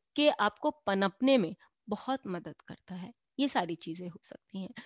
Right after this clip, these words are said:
जब हम देखते हैं कि द्वितीय भाव का स्वामी षष्टम भाव में आके बैठा है, वो षष्टम भाव क्या है, षष्टमेश कैसा है, वो हमें देखना जरूरी है। यहाँ एक चीज और भी आप देख सकते हैं, क्योंकि आप significators हम देखते हैं,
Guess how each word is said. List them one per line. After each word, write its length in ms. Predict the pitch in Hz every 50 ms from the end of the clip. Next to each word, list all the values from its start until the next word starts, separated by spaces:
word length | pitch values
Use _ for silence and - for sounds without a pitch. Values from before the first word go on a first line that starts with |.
| - - - - - _ _ -
जब 140 | 277 285 269
हम 240 | 311 359 359 339
देखते 340 | 277 247 277 262 - - 311
हैं 140 | 302 330 349
कि 140 | - - 285
द्वितीय 340 | 202 214 226 220 302 311 302
भाव 260 | 220 214 240 240 240 - -
का 80 | 247
स्वामी 320 | 240 - - 220 220 247 269
षष्टम 460 | - - - 208 - - - 254 233
भाव 240 | 214 - 165 165 - - -
में 80 | 190
आके 280 | - - 190 _ - -
बैठा 320 | - - - - - - - _
है, 60 | _ _ _ - - - _ - - _ - 294
वो 60 | 285
षष्टम 380 | - 311 294 - - 320 302
भाव 220 | 262 285 294 294 285 - -
क्या 160 | - 285 285
है, 220 | 277 277 285 294 285 - - - - _ -
षष्टमेश 640 | - - 226 214 - - 214 202 208 233 254 254 -
कैसा 340 | - 285 269 269 254 - 277
है, 240 | 269 269 285 277 - -
वो 180 | 196 196 233
हमें 260 | 247 254 254 254 254 226
देखना 280 | 226 214 - 233 226
जरूरी 440 | 220 220 220 208 214 214 208 220 220
है। 160 | 220 214 214 - - - - - - _ _ _ -
यहाँ 340 | 226 277 285 294 359 403 370
एक 320 | - - 254 302 339 - -
चीज 160 | 359 349 311
और 260 | - - 240 254 294
भी 120 | 302 349 349
आप 140 | 302 262
देख 260 | 226 214 190 202 202 -
सकते 300 | - 185 - - - 214
हैं, 180 | 208 262 294
क्योंकि 320 | - - 277 269 - 320 302
आप 520 | - - 233 247 277 302 294 - _ _ _ _ _ _ _ -
significators 1000 | 214 - - 285 277 233 262 311 349 - 359 - 349 330 330 - 339 339 339 -
हम 160 | 330 311 285 220
देखते 320 | 214 202 202 _ - -
हैं, 320 | 240 262 285 294 - -